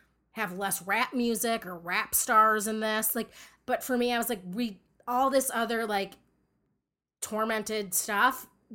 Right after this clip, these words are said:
d-, doesn't exist." And it was prevalent all the time with them constantly bringing up these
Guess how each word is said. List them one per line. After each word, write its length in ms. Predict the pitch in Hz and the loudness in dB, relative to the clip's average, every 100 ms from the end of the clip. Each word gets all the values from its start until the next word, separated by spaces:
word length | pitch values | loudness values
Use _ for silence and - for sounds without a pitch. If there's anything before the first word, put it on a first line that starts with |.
| 165 | -6
d-, 100 | 233 226 | -6 -6
doesn't 340 | 220 208 233 | -4 -2 0
exist." 760 | 214 170 175 240 320 - - - - _ _ _ _ _ _ _ _ | -2 -4 -2 -2 2 2 0 -4 -20 _ _ _ _ _ _ _ _
And 160 | 226 233 | -6 -4
it 100 | 208 | -2
was 360 | 214 185 - - _ _ _ _ | -4 -4 -6 -8 _ _ _ _
prevalent 500 | - 277 247 208 190 - - | 2 4 4 -2 -4 -8 0
all 360 | 254 233 226 | 2 4 0
the 100 | 214 | -2
time 400 | - 226 220 214 | -6 -2 -2 -2
with 80 | 196 | -4
them 140 | 208 | -6
constantly 640 | - - 220 214 208 190 180 | -10 -4 -2 -2 -4 -8 -6
bringing 360 | 190 196 202 | -4 -4 -2
up 180 | 196 185 | -2 -4
these 200 | 190 - | -6 -10